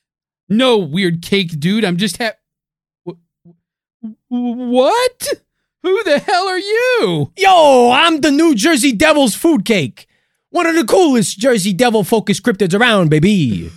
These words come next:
Speaker 1: Oh, Cake Man, good to see ya. I've been hanging out with these friggin' losers all day listening to the dumb podcast.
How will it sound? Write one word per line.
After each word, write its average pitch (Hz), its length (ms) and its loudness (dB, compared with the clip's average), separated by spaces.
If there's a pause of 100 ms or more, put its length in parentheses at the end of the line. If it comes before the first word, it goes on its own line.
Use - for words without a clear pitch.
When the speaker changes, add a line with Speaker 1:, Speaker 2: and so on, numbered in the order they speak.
(140)
Speaker 1:
Oh, 262 520 0
Cake 202 260 -2
Man, 175 460 -2
good 185 180 -2
to 175 100 -2
see 202 320 -2
ya. 147 140 -4 (380)
I've 160 140 -2
been 185 120 2
hanging 202 240 0
out 196 140 -2
with 156 100 -4
these 165 180 -2
friggin' 180 380 -2
losers 175 400 0
all 151 140 -2
day 143 180 -4
listening 156 300 -4
to 151 60 -4
the 147 60 -4
dumb 151 300 -4
podcast. 165 640 -6